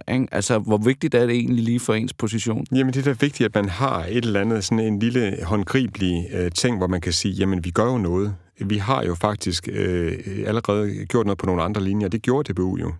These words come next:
Speaker 2: Øh, det er jo noget af det, de har forsvaret sig med under hele Qatar-tingen. Men, men, men bare lige ugens hot, det er jo ikke fordi Stefan Planche og nemlig får det for at indgå overenskomst, for det blander vi os ikke i, om de skal eller ej. Men det, at han kan, han kan, øh, selv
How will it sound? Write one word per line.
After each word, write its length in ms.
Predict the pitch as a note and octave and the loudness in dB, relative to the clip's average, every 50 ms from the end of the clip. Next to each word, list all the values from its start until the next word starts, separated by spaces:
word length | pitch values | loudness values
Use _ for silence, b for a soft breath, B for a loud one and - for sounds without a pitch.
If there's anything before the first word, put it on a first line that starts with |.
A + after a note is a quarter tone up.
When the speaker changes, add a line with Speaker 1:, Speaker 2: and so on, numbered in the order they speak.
| - | -2
Speaker 2:
Øh, 80 | - G2+ | -2 0
det 100 | F#2 G#2+ | 0 2
er 40 | A2 | 2
jo 60 | G#2+ | 2
noget 120 | A2 A#2 | 2 0
af 60 | A#2 | 0
det, 140 | A2 A#2+ G#2+ | 0 -2 -2
de 40 | A2+ | 0
har 80 | G2+ F2 | -2 -2
forsvaret 440 | - F#2 - - B2 A#2 G2+ E2+ | -2 -2 0 0 0 0 0 0
sig 80 | E2 F2+ | 0 0
med 100 | F#2 F#2+ | 0 0
under 160 | F#2 F2+ F2 | 0 0 0
hele 180 | F2 G2+ G#2 F#2+ | -2 -2 -2 -4
Qatar-tingen. 1040 | - F2 E2+ - G2 G2 G#2 A2 A2 A2 - F2+ F2 - G#2 F#2 E2+ D#2+ D#2+ E2+ b b b b b b b b b b b b b b b b | -6 -4 -2 0 0 0 0 -2 -4 -4 -6 -6 -4 -2 -2 -2 -2 -4 -6 -10 b b b b b b b b b b b b b b b b
Men, 320 | A2 G#2+ G#2 G2+ G2 F#2+ | 0 2 2 0 -2 -2
men, 140 | G#2+ A2 - - - _ - | -2 -2 -2 -4 -8 _ -2
men 180 | - A2 G#2+ G#2 | 0 0 2 2
bare 140 | B2 B2 | 2 2
lige 160 | C3 C3+ - - | 2 0 0 0
ugens 280 | D3 C#3+ D3 C3+ - | 2 2 2 2 2
hot, 260 | - B2 A#2+ A#2+ - - - | 2 2 0 0 0 -4 0
det 20 | - | 2
er 40 | A2+ | 2
jo 60 | A#2+ | 2
ikke 140 | C3 B2+ A#2 | 2 0 0
fordi 220 | - B2 B2 A2+ | 0 0 0 0
Stefan 300 | - - G#2 - G2 F#2 | 0 -2 0 0 0 0
Planche 460 | - A2 A2 A2+ A2 - F#2 F2 - | 2 2 2 2 0 0 0 0 0
og 100 | F2+ G2 | 0 2
nemlig 220 | G2 G#2 A2+ A2+ G2 | 2 2 2 2 2
får 180 | - A2+ G#2+ | 2 2 2
det 100 | F2+ E2+ | 2 2
for 100 | - G#2 | 2 2
at 60 | F#2+ | 2
indgå 200 | F#2 F#2 F2 F#2 | 2 2 2 2
overenskomst, 680 | F2 F2 E2+ F2 G2 G#2 G2 E2+ D2+ - - D#2+ D#2+ D2+ | 2 2 2 2 2 2 0 -2 -2 -2 -2 -2 -2 -4
for 80 | - F#2+ | -4 -4
det 180 | F2+ G#2 A2 G#2+ - - | 0 0 -2 -2 -2 0
blander 220 | G#2+ G#2+ G2+ G#2+ | 0 2 2 2
vi 160 | F#2+ F#2 F2+ F2 | 2 0 0 0
os 120 | E2+ F2+ | 0 0
ikke 180 | F#2+ F#2 F2 F2+ | 0 0 0 0
i, 60 | E2+ | 0
om 80 | D#2+ | 0
de 80 | E2 E2 | 0 -2
skal 200 | - - F#2+ F2+ | 0 0 0 0
eller 160 | E2+ D#2+ D#2 | 0 0 -2
ej. 260 | D2+ D#2+ D#2+ - - - b b b b b b b b b b b | -2 -2 -2 -4 -6 -10 b b b b b b b b b b b
Men 160 | - A2 G#2+ G#2+ | 0 2 2 2
det, 180 | - C#3 D3 | 2 2 2
at 100 | B2+ A2+ | 2 0
han 180 | G#2 B2 B2+ B2+ | 2 0 0 0
kan, 240 | - - - - - - | 0 -2 -2 -2 -4 -4
han 200 | - A#2+ A#2+ A#2+ | -2 -2 -2 0
kan, 380 | - - A#2 G2+ F2+ F2+ G2 - - | -2 0 0 0 0 0 -2 -4 -2
øh, 300 | F#2+ F#2 F2+ F2+ E2+ E2+ | -2 0 0 0 0 -2
selv 360 | - - - C#3 C3 A#2 G#2 | -2 0 0 0 0 -2 -6